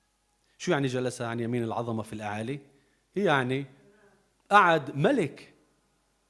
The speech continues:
جلس كملك عن يمين العظمة. بمتى ثمانية وعشرين بقول: "دفع إلي كل سلطان".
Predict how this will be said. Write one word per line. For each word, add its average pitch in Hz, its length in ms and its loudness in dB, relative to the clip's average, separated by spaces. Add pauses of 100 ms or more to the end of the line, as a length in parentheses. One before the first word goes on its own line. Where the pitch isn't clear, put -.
(480)
جلس 180 460 4
كملك 190 920 -2 (1160)
عن 151 160 2
يمين 175 540 4 (800)
العظمة. 156 560 6 (760)
بمتى 147 380 2
ثمانية 185 320 4
وعشرين 180 360 2
بقول: 170 440 4 (460)
"دفع 196 480 4
إلي 175 440 4
كل 285 300 6
سلطان". 127 500 2